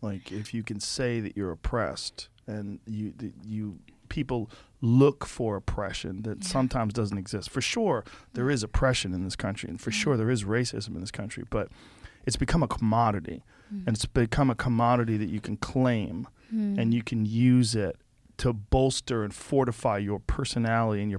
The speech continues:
Speaker 1: personal status.
Speaker 2: Mm-hmm.
Speaker 1: And it's a real problem.
Speaker 2: I know, like, I went to, right, after all of that, I ended up at Columbia University in New York.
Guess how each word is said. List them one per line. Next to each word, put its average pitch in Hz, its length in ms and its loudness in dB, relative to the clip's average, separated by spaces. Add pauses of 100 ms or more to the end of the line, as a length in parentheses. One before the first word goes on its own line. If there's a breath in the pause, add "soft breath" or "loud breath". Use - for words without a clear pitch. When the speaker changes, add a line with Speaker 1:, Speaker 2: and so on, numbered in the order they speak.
(140)
Speaker 1:
personal 120 260 -2
status. - 760 0
Speaker 2:
Mm-hmm. 190 360 -2
Speaker 1:
And 120 80 -4
it's 113 160 -8
a 127 40 -8 (120)
real 135 120 4
problem. - 640 -4 (260)
Speaker 2:
I 240 120 2
know, 233 160 6
like, 214 320 4
I 202 180 6
went 208 380 4
to, 202 180 2
right, 185 240 4
after 220 220 4 (140)
all 208 260 10
of 185 160 6
that, 175 220 4
I 190 140 8
ended 190 340 4
up 190 100 2
at 185 120 -2
Columbia 190 360 0
University 185 500 -4
in - 100 -4
New - 120 -6
York. - 280 -8